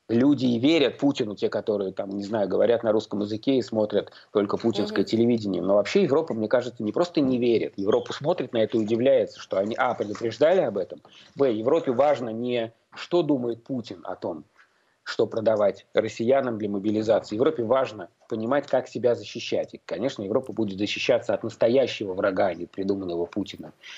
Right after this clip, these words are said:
Speaker 1: Поэтому в этом смысле продать эту историю Путину, Путину продать историю, что во всём виновата Украина, на Запад,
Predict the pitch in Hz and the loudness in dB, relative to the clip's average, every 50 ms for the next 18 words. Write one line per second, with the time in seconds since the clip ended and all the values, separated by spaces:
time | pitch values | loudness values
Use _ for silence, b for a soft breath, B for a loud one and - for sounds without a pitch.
0 | B B B - 95 98 98 - 95 95 110 131 135 139 117 - - 117 107 - | B B B 2 2 2 2 0 0 2 2 2 2 0 -2 -2 0 -2 0 0
1 | 107 - - - 95 95 104 101 - - - - 101 - - - 104 98 92 - | -2 -2 -2 0 0 2 2 0 0 -4 -6 -6 -6 -4 -2 0 0 0 0 -2
2 | - 117 - - 98 95 90 90 92 90 _ B B B B B B B B B | -4 -6 -6 -6 -6 -6 -6 -6 -6 -8 _ B B B B B B B B B
3 | 131 127 110 - - 127 113 113 110 117 120 117 110 - - _ - - 120 113 | 0 0 0 0 0 -2 0 0 2 2 2 2 0 -2 -4 _ -6 0 2 2
4 | 104 113 110 107 - 107 - - 127 113 104 98 95 - - 104 95 90 - - | 4 4 4 2 2 -4 -2 2 2 2 4 2 0 -2 -2 -2 -2 -2 0 -2
5 | 117 101 95 101 104 104 101 - 98 - - 107 104 101 98 95 98 98 104 104 | -2 -2 0 0 2 2 2 2 0 2 4 4 4 4 2 0 0 0 2 2
6 | 127 117 - - - - - | 2 2 0 -2 -6 -6 -8